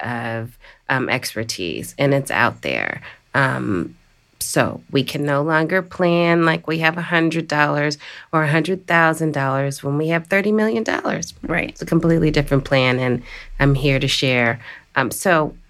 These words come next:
Speaker 1: I regularly mentor other attorneys, and I recommend estate planning and asset protection. And by changing the conversation from gloom and doom,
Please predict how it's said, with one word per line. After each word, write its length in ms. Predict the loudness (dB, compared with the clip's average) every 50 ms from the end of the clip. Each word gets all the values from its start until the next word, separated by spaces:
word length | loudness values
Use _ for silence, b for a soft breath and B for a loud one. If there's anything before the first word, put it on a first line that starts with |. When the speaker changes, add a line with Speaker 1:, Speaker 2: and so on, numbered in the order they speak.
| _ -8 -4
Speaker 1:
I 140 | -2 -2
regularly 1000 | 0 2 2 2 2 2 2 2 2 2 2 2 2 2 2 2 0 0 -2 0 0
mentor 800 | 2 2 2 2 0 -2 0 0 2 4 4 4 4 4 2 0
other 260 | -4 -6 -6 -6 -6 -6
attorneys, 680 | -4 -2 0 2 2 4 2 2 2 2 0 0 -2 -6 B B B B B B
and 140 | 2 4 4
I 100 | 4 4
recommend 640 | 4 2 2 0 0 0 2 2 2 0 -2 -2 -4
estate 380 | -8 -8 -6 -4 -4 -4 -4 -6
planning 360 | -6 -6 -6 -6 -6 -6 -8
and 100 | -8 -6
asset 380 | -4 -4 -4 -4 -4 -6 -4 -4
protection. 720 | -6 -4 0 0 0 0 0 0 0 0 0 0 0 -2 B B B B B B B -4
And 360 | -2 0 2 2 0 0 0 2
by 140 | 2 2
changing 480 | 2 0 0 0 0 0 0 0 -2 -2
the 60 | -2
conversation 880 | -2 0 0 0 0 0 -4 -4 -2 0 0 0 0 0 -2 -2 -2 -2
from 440 | -2 -2 -2 0 0 0 -2 -4 -4
gloom 360 | -4 0 0 2 2 2 2
and 200 | 2 0 -2 -2
doom, 520 | 0 0 0 2 0 0 -2 -2 -4 -6